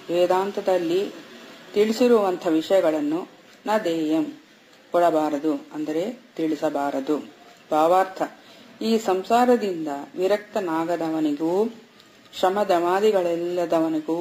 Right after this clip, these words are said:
ಇಂದ್ರಿಯ ನಿಗ್ರಹವಿಲ್ಲದವನಿಗೂ ವೇದಾಂತವನ್ನು ಹೇಳಬಾರದು,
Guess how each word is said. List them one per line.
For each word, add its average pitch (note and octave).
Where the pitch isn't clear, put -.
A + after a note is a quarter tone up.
ಇಂದ್ರಿಯ F#3+
ನಿಗ್ರಹವಿಲ್ಲದವನಿಗೂ E3
ವೇದಾಂತವನ್ನು G3
ಹೇಳಬಾರದು, D3+